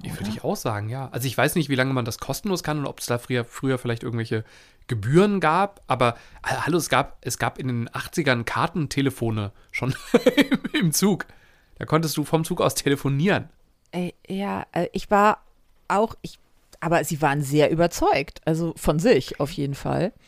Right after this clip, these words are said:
Speaker 1: Also ich kenn
Speaker 2: Und war
Speaker 1: das,
Speaker 2: dann
Speaker 1: dass
Speaker 2: so,
Speaker 1: mal das
Speaker 2: "Ach, geht das jetzt? Ach, das ist ja toll."
Speaker 1: Also die eine Möglichkeit könnte sein, ich hatte es auch schon mal, dass das Lesegerät einfach kaputt war. Oder, äh, Stichwort Rheinstrecke, wenn man da am Rhein entlang fährt, dann hat man ja einfach zum Teil keinen Empfang und dann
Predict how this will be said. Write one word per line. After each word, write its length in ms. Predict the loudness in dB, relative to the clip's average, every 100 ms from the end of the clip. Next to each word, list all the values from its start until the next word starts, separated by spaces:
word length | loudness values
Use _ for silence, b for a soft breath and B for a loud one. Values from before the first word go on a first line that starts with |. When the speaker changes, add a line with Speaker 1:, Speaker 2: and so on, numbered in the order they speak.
| B B B B B B B B B
Speaker 1:
Also 160 | -4 -4
ich 100 | 0
kenn 160 | 4 6
Speaker 2:
Und 60 |
war 100 | 6
Speaker 1:
das, 0 |
Speaker 2:
dann 60 | 6
Speaker 1:
dass 80 | 6
Speaker 2:
so, 40 |
Speaker 1:
mal 120 | 6
das 140 | 6 4 2 0
Speaker 2:
"Ach, 60 |
geht 220 | 6 6 8 6
das 200 | 6 4
jetzt? 360 | 4 4 0 -2
Ach, 120 | -2
das 180 | -2 -4
ist 140 | 0
ja 120 | 0
toll." 580 | 0 -2 -2 0 0 -2 B B B B
Speaker 1:
Also 160 | -8 -6
die 160 | -6 -8 -18 -20 -20 -6
eine 240 | 0 2
Möglichkeit 560 | 4 2 2 -2 -2 -4
könnte 240 | -2 -2
sein, 220 | 0 0 0
ich 100 | -4
hatte 160 | -2
es 100 | -2
auch 140 | -2 -2
schon 160 | 0
mal, 80 | 0
dass 140 | 0
das 180 | -2 -4
Lesegerät 540 | -4 -4 -2 -2 -2 -4
einfach 240 | -8 -8
kaputt 360 | -10 -8 -6 -2
war. 280 | -2 0
Oder, 420 | 2 4 4 2 -4
äh, 180 | -14
Stichwort 540 | -12 -10 -2 -2 0 -2
Rheinstrecke, 880 | 0 2 0 -2 -6 -4 0 0 -2 b b
wenn 80 | -8
man 80 | -2
da 80 | 0
am 100 | 0
Rhein 220 | 0 0
entlang 240 | 2 0 0
fährt, 240 | 0 0
dann 120 | 0
hat 140 | -2 0
man 100 | 0
ja 100 | -2
einfach 180 | -4
zum 140 | -6 -4
Teil 180 | -2 -2
keinen 240 | -2 -4
Empfang 340 | -4 -4 -2
und 140 | 0 0
dann 160 | 0